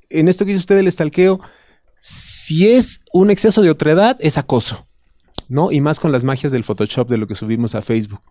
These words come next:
¿no? O sea, yo veo colegas de la secundaria que digo, "¿A poco este está así?".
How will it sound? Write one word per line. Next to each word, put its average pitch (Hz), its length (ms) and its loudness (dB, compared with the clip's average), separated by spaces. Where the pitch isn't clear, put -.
¿no? 123 260 -12
O 143 80 -10
sea, 110 240 -8
yo 113 260 -2
veo 120 460 0
colegas 98 360 -8
de 120 80 -4
la 107 120 -2
secundaria 101 440 -8
que 113 120 -8
digo, 107 200 -6
"¿A - 60 -16
poco - 360 -18
este - 200 -8
está - 200 -4
así?". 180 280 0